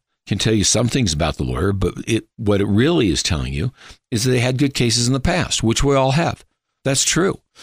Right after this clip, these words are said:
Uh, they've told you cases where they've received a lot of money in the past.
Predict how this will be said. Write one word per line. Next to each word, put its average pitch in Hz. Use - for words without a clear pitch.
Uh, 90
they've 104
told 113
you 113
cases 117
where 107
they've 107
received 107
a 113
lot 113
of 113
money 156
in 135
the 123
past. 151